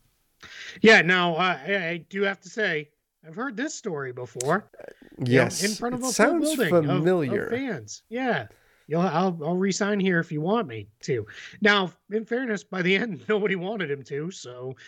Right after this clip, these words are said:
Speaker 1: maybe <laughs> that was why he didn't. But, uh, yeah, no, I, it, he's gonna stay in Brooklyn.
Speaker 2: Mm-hmm.
Speaker 1: There, there's no way. Now that this is cleared up and he can play, there was no chance he was not, he was ever gonna leave. He's gonna stay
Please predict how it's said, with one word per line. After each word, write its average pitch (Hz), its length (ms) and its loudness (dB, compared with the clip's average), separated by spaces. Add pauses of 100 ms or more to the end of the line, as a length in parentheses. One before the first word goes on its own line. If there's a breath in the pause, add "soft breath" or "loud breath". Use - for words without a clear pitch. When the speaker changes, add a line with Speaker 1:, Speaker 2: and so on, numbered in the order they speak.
(200 loud breath)
Speaker 1:
maybe 147 200 -2 (120)
<laughs> - 140 -4
that 170 200 2
was 156 160 -4
why 143 180 -4
he 143 60 -8
didn't. 147 480 -6
But, 127 200 -10 (320 loud breath)
uh, 160 240 0
yeah, 170 300 0
no, 180 200 -4
I, 190 220 -6 (140)
it, 240 180 -8
he's 202 240 -4
gonna 196 220 0
stay 110 240 -16
in 95 100 -20
Brooklyn. - 320 -20 (120)
Speaker 2:
Mm-hmm. 127 200 -2
Speaker 1:
There, 190 160 2
there's 165 260 -6
no 156 180 -8
way. 143 180 -8 (260 soft breath)
Now 233 240 -6
that 214 160 2
this 185 220 -6
is 160 140 -12
cleared 151 260 -6
up 143 220 -6
and 123 80 -16
he 120 80 -20
can 117 180 -18
play, 139 340 -4 (440)
there 160 160 2
was 147 180 2
no 147 160 0
chance 110 400 -12
he 120 100 -14
was 104 220 -14
not, 104 260 -12
he 151 140 -2
was 120 180 -4
ever 110 160 -8
gonna 98 220 -12
leave. 87 280 -12
He's 117 300 -2
gonna 107 220 -8
stay 104 340 -6